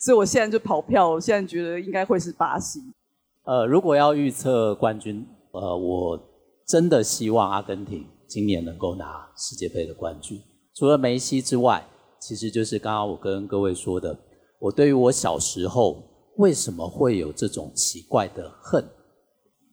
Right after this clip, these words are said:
Speaker 2: 对于非西方国家有这种奇怪的恨，我觉得，呃，这种是一种忏悔。因为后来在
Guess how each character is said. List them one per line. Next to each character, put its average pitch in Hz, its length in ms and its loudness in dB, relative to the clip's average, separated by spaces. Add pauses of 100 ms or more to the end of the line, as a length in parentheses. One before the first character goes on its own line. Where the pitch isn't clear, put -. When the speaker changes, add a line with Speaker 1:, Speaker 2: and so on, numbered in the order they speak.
(300)
Speaker 2:
对 160 240 6
于 120 140 4
非 156 320 0
西 160 300 0
方 147 260 2
国 104 180 4
家 104 220 0
有 87 60 0
这 80 60 -6
种 95 220 -4
奇 - 200 -8
怪 101 180 -2
的 87 100 -8
恨， - 240 -4 (880)
我 117 120 -4
觉 120 160 2
得， 123 400 4
呃， 101 320 0
这 98 100 0
种 120 160 4
是 123 140 -2
一 123 40 2
种 92 160 0
忏 135 220 0 (120)
悔。 - 180 -6 (400)
因 147 100 0
为 151 80 6
后 165 140 6
来 127 160 6
在 127 320 4